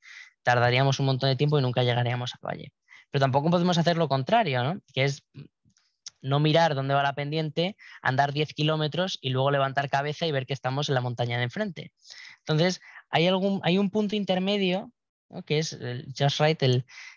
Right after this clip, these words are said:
¿no? el, el, el lambda, el, la el paso perfecto que nos lleva lo más rápido posible, pero sin pasarnos, a este mínimo local. Problema, que este learning rate depende absolutamente de cómo sea nuestra función de coste y no tenemos ni idea de cómo es nuestra función de coste, ¿no?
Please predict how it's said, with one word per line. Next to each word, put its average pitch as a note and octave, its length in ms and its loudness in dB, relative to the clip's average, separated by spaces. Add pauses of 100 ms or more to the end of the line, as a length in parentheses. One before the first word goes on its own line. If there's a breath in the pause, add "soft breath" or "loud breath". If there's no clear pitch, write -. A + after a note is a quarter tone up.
(120 loud breath)
¿no? D#3+ 180 0
el, B2 360 4
el, B2 340 0
el A#2+ 220 2
lambda, D3+ 480 2
el, A#2+ 300 -2
la A#2 140 2 (560)
el A#2 200 -4
paso D3+ 360 0
perfecto D#3+ 720 -2
que C#3+ 120 -2
nos C3 240 0
lleva D#3 380 2 (220)
lo B2+ 180 0
más D3+ 140 4
rápido E3 260 0
posible, D3+ 440 0
pero C3 180 -4
sin B2 180 -4
pasarnos, D#3 560 0 (340 loud breath)
a C3 100 2
este C#3 220 0
mínimo B2 340 2
local. - 380 -2 (580 loud breath)
Problema, E3 600 2
que A#2+ 400 0 (180)
este C#3 440 0
learning D3+ 400 4
rate D#3+ 240 4
depende C3+ 400 0
absolutamente C3 720 -2
de C3+ 100 -2
cómo B2 200 -6
sea C3 100 -4
nuestra B2+ 240 -4
función C3 260 -2
de B2+ 120 0
coste D3+ 320 -2
y C#3 100 -6
no B2+ 100 0
tenemos C3+ 360 0
ni B2 140 -2
idea C3 220 0
de B2 140 -4
cómo B2 160 -10
es A#2+ 60 -4
nuestra A#2+ 200 -4
función A#2+ 280 -6
de C3+ 80 -8
coste, - 280 -16
¿no? D3 160 -4